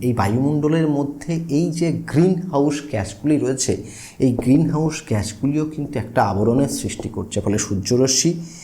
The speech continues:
এখান থেকে এসে এখান থেকে বেরোতে না পেরে পুনরায় আবার প্রতিফলিত হয়ে এই অঞ্চলের উত্তাপকে কিন্তু বাড়িয়ে দিচ্ছে। তাই এই গ্যাসগুলিকে বলা হচ্ছে গ্রিনহাউস গ্যাস। এই গ্রিনহাউস গ্যাসের পরিমাণ যত বাড়বে, পৃথিবীর উত্তাপ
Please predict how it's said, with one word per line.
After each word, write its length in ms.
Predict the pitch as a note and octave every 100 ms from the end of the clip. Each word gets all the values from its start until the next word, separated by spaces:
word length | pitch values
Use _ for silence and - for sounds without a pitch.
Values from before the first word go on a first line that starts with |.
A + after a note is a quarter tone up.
| - -
এখান 300 | A2+ A2+ A2+
থেকে 200 | A2+ C3+
এসে 640 | A2+ A2+ - G3 - - - -
এখান 260 | G#2+ G#2+
থেকে 180 | G#2+ G#2
বেরোতে 340 | G2+ G#2+ A2+
না 160 | C3 B2
পেরে 240 | A#2+ E3
পুনরায় 440 | A3 C3 G2+ G#2 G2
আবার 120 | A#2+ -
প্রতিফলিত 500 | E2+ A2 A2+ A2 A#2
হয়ে 300 | C3 A3+ - - - -
এই 220 | A2+ B2+
অঞ্চলের 440 | A#2+ A#2 A2 A2+
উত্তাপকে 460 | G#2 - A2+ A2+ C#3
কিন্তু 500 | A2+ G#2 F#3+ A#3 - - -
বাড়িয়ে 440 | F2 F#2+ F#2 F2+
দিচ্ছে। 360 | - D2+ - -
তাই 180 | - C3 A#2
এই 120 | C#3
গ্যাসগুলিকে 640 | C3 A2+ F#2+ - C3 C#3 C#3+
বলা 200 | A2+ A#2+
হচ্ছে 320 | C#3+ - E3+
গ্রিনহাউস 1000 | A2+ - C3 D#3 F3 F3 A2 A2 - -
গ্যাস। 320 | - G2 - - - - -
এই 100 | C3+
গ্রিনহাউস 640 | A2+ C3 E3+ D#3+ D#3+ E3
গ্যাসের 300 | - A2+ D3
পরিমাণ 380 | D3 C#3+ C#3 C#3+
যত 220 | A#2+ A2
বাড়বে, 540 | B2 G2 G2 A#2 F#3+ - - - -
পৃথিবীর 420 | A#2+ - C#3 C#3+
উত্তাপ 400 | C3+ - - F3